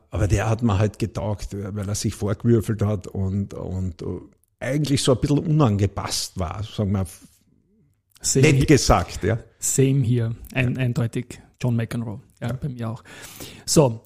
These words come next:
Speaker 2: jetzt wie angekündigt, äh, zum kleinen wirtschaftlichen Schlusspunkt noch. Du bist ein Business-Athlete in unserer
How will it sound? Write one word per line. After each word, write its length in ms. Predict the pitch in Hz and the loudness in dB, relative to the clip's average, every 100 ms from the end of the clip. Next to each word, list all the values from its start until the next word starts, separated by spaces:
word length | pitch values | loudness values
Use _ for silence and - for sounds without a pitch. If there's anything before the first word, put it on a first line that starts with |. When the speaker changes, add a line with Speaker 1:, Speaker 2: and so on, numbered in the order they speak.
| 156 | 2
Speaker 2:
jetzt 360 | 151 - 175 | 2 2 -2
wie 120 | 170 | -2
angekündigt, 800 | 156 156 185 180 180 175 170 - - | 0 2 4 8 8 8 4 0 0
äh, 300 | 156 147 - | 2 2 2
zum 480 | 147 143 143 135 - | 4 6 6 4 0
kleinen 360 | 135 127 139 | 0 4 6
wirtschaftlichen 760 | 135 131 127 - 127 - 123 - | 6 4 2 0 0 0 -2 -4
Schlusspunkt 600 | - 135 156 - 165 156 | 0 4 4 4 2 4
noch. 260 | 156 151 - - | 4 2 0 -2
Du 100 | 160 | 2
bist 380 | 147 156 - - - | 2 2 -2 -8 -2
ein 320 | 135 131 113 _ | 0 0 -4 _
Business-Athlete 760 | 147 160 160 - 139 - 143 143 | 2 4 2 2 -2 2 2 4
in 80 | |
unserer 480 | 143 143 143 139 135 | 4 4 4 4 4